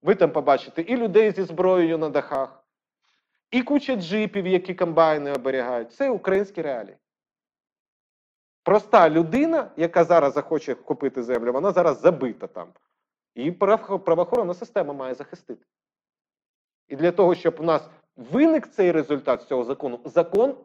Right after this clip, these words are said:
правильний. З точки зору законодавчої техніки не знайшов жодного слова придолбатись. Е, дуже якісно написаний.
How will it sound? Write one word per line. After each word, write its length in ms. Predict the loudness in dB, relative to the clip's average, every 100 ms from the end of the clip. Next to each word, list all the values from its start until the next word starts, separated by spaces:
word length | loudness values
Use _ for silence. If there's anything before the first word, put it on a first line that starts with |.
| -2
правильний. 640 | 2 2 2 -6 -10 -20 _ _ _ _ _
З 100 | _
точки 340 | 0 0 -2
зору 240 | 0 2 2
законодавчої 720 | 0 -2 0 0 0 0 -4
техніки 480 | 2 0 0 -6 -4
не 120 | -4
знайшов 380 | -4 -4 -4 -4
жодного 320 | -4 -4 -6
слова 320 | -6 -6 -6
придолбатись. 760 | -6 -10 -12 -12 -16 -18 _ _ _ _ _ _
Е, 200 | -2 0
дуже 300 | 0 -4 -6
якісно 440 | -2 -2 -4 -14 -14
написаний. 540 | -14 -16 -20 -20 -20